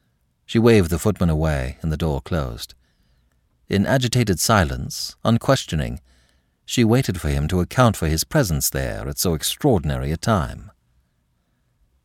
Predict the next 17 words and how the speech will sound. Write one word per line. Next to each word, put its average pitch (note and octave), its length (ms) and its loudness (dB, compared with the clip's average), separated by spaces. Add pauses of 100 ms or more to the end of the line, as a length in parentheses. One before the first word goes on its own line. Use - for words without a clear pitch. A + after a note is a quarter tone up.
(320)
"Rougon D2 680 0 (360)
could D2 160 -8
not C2 260 -8
return," - 560 -14 (760)
he D2+ 100 -6
informed C#2+ 440 -2
her C#2 100 -6
shortly. - 560 -10 (960)
"At C#2+ 160 -4
Monsieur F2 360 2
de E2 100 0
Kercadiou's D#2+ 600 -2
request, G2+ 640 -2 (420)
I F2 240 2
come D#2 500 -2 (140)
instead." - 680 -10 (1160)
"You? C#3+ 520 -2